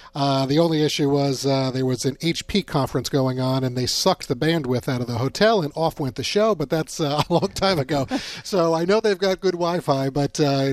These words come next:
Speaker 1: make sure there's no H P conference. Last question we'll ask you, Genevieve, right now. You know, so Mary and I have figured out a way to make this happen. Our children are, are a little older, our kids, I should say, at this point, uh, certainly. But I'm curious, you know,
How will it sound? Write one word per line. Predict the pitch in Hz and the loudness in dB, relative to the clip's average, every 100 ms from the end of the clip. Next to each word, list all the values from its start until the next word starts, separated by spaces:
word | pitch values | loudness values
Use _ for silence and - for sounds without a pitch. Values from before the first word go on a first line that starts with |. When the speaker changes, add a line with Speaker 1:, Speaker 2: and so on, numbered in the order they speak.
| - | -2
Speaker 1:
make | 147 - | -6 0
sure | 156 | 0
there's | 135 | 0
no | 147 139 | 0 0
H | 143 139 | -2 -2
P | - 147 | -2 0
conference. | 147 131 135 - - - - | -2 0 -2 -4 -18 -8 2
Last | 240 254 | 4 4
question | 247 220 196 | 0 2 2
we'll | 170 156 | 2 0
ask | 156 - | 0 0
you, | 151 143 | -2 0
Genevieve, | 156 151 143 151 147 | 0 0 0 0 0
right | 151 | -2
now. | 151 147 | 0 0
You | 156 | 2
know, | 160 160 | 0 0
so | 156 185 | -4 0
Mary | 226 277 | 2 2
and | 247 | 2
I | 190 | 2
have | 160 - | 0 0
figured | 180 151 147 | -2 2 2
out | 135 | 2
a | |
way | 135 139 | 2 0
to | |
make | 127 127 - | -2 -4 -4
this | 131 | -6
happen. | - 123 - 135 | -4 -6 -6 -2
Our | 156 175 | 0 2
children | 175 156 143 135 | 2 2 2 2
are, | 131 127 127 | 0 0 0
are | 123 | 2
a | |
little | 123 127 135 | 4 4 2
older, | 127 120 117 | 2 2 2
our | 113 110 | 0 0
kids, | - 135 | 0 0
I | 107 | 0
should | - 107 | -6 -4
say, | 113 | -4
at | 107 | -2
this | 110 | -4
point, | - 110 107 - | -2 -2 -2 -2
uh, | 107 110 - - - | -2 -2 -6 -20 -8
certainly. | - 131 123 123 - - - - - | 2 2 4 -2 -2 -18 -20 -10 0
But | 185 190 | 0 0
I'm | 196 | -6
curious, | - 285 294 - | 0 2 2 0
you | |
know, | - | -4